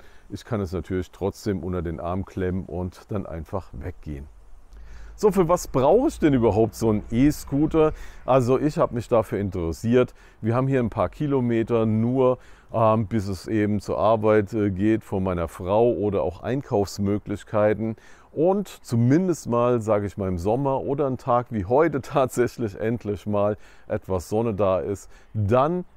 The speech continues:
ist es so, dass wir mit unserem Balkonkraftwerk auf jeden Fall Überschüsse erzeugen. Und das ist eine gute Sache, das dr-, drinne auf jeden Fall dann auch zu speichern. Und dann fahren wir fast umsonst, wenn man so möchte.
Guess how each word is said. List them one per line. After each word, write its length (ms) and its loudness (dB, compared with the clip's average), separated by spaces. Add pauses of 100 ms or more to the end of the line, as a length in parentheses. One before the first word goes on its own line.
(200)
ist 220 -8
es 160 -2
so, 160 0
dass 240 -2
wir 80 -2
mit 140 -6
unserem 320 -8
Balkonkraftwerk 1080 -2
auf 200 -8
jeden 220 -4
Fall 260 -2 (120)
Überschüsse 720 -2
erzeugen. 640 0 (280)
Und 280 -4
das 260 0
ist 200 -8
eine 100 -2
gute 280 -2
Sache, 440 0
das 260 -4
dr-, 220 -6
drinne 320 -2
auf 180 -6
jeden 220 -4
Fall 240 -4
dann 140 -6
auch 140 -6
zu 140 -16
speichern. 720 0 (400)
Und 460 0
dann 160 -2
fahren 340 0
wir 240 0 (140)
fast 640 -10
umsonst, 600 0
wenn 140 -6
man 140 -6
so 180 -6
möchte. 480 -2